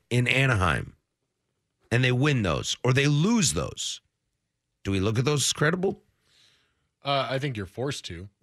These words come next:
Speaker 2: I mean, we've seen weird situations like this happen before where teams have to play their home games elsewhere for a little while or,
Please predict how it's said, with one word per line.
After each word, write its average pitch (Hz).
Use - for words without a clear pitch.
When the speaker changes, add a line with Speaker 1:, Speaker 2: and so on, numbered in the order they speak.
Speaker 2:
I 110
mean, 110
we've 143
seen 156
weird 127
situations 117
like 110
this 107
happen 110
before 113
where 107
teams 107
have 107
to -
play 107
their 101
home 104
games 101
elsewhere 107
for 110
a 104
little 101
while 101
or, 92